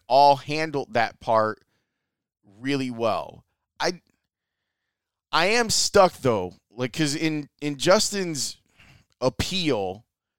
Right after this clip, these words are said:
after his press conference where he called the reporters back into the locker room to talk about some of this stuff, there is a part of me that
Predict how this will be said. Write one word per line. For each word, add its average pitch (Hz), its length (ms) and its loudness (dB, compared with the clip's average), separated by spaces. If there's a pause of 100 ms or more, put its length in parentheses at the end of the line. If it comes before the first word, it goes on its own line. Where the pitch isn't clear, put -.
(340)
after 147 420 0
his 131 200 -2
press 147 320 2
conference 101 480 -6
where 104 100 -10
he 113 80 -8
called 131 300 4
the 117 80 -6
reporters 110 480 -10
back 113 360 0
into 107 480 -4
the 92 380 -6 (420)
locker 120 400 0
room 101 280 -16
to - 100 -20
talk 143 300 2
about 98 260 -2
some 98 220 -8
of 90 60 -10
this 87 140 -8
stuff, 85 480 -6 (720)
there 127 340 0
is 202 340 0
a 196 80 0
part 165 380 2
of 117 220 -6
me 90 420 -16 (1700)
that 139 220 0